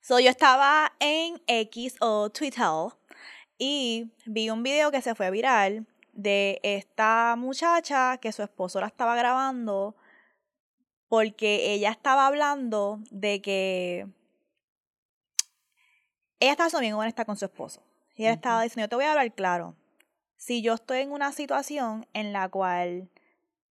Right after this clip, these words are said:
Speaker 1: puedo serte infiel, lo más seguro te voy a ser infiel. Así que mi, de la manera en que yo me muevo en mi relación contigo es precisamente porque no quiero que llegue a eso.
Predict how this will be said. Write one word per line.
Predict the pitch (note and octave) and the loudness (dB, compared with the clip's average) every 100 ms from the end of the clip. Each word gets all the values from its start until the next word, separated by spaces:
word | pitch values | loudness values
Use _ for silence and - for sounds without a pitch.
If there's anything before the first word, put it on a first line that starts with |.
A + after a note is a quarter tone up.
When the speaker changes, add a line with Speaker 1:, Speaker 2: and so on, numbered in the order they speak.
| _ _ _ _ | _ _ _ _
Speaker 1:
puedo | A3+ G#3 G#3+ | 0 2 2
serte | B3+ B3 | -2 -6
infiel, | C4 B3+ C4 G3+ F3+ F#3+ _ _ _ | -8 -8 -4 -2 -4 -10 _ _ _
lo | G#3 G#3 | -4 -4
más | F#3+ G3 | -4 -6
seguro | G#3 A#3 C4+ | -4 -2 -2
te | A#3 F3+ | -2 -4
voy | F#3+ B3 | -2 -2
a | A3+ | -2
ser | - F#3 | -4 -8
infiel. | F#3 F3 F3+ D#3+ F3 _ _ _ _ _ _ _ _ - | -8 -10 -8 -8 -12 _ _ _ _ _ _ _ _ 2
Así | A3 G#3+ C#4+ | 2 2 -6
que | C4 A#3 G#3+ A3 _ _ _ _ _ _ _ | -2 0 -2 -6 _ _ _ _ _ _ _
mi, | G#3+ G#3+ A3+ C4+ D4+ D#4 D#4+ D4+ _ _ _ _ | -6 -2 -2 -2 -2 -4 -6 -12 _ _ _ _
de | G#3+ A#3 | 0 2
la | A3+ | 4
manera | A3 A3 A#3+ | 2 0 0
en | C4 | -2
que | D4 | -4
yo | C#4+ | -2
me | D4 | -2
muevo | C#4 D4 | 0 -2
en | C4+ | 0
mi | |
relación | C4 A3+ B3 A3+ | -2 -2 -4 -6
contigo | C4+ C#4 D4 C#4+ B3+ | -6 -6 -6 -2 -2
es | C4 | -2
precisamente | - B3+ A#3+ A#3 - C#4+ D#4 F#4 F4 F4 E4 C#4+ | 0 4 4 0 -4 -2 2 2 2 -2 0 0
porque | A#3 G#3+ A3 G#3+ | 0 -4 -4 -2
no | A3 A3+ | -4 -6
quiero | - A#3+ C4+ C#4+ C#4+ _ | -8 -2 0 0 -2 _
que | B3 G#3+ | -4 -4
llegue | G#3+ A3+ A#3+ B3 - | -2 0 0 -2 -2
a | A#3+ B3+ | 0 2
eso. | B3 G#3+ - E3+ | 0 -2 -6 -8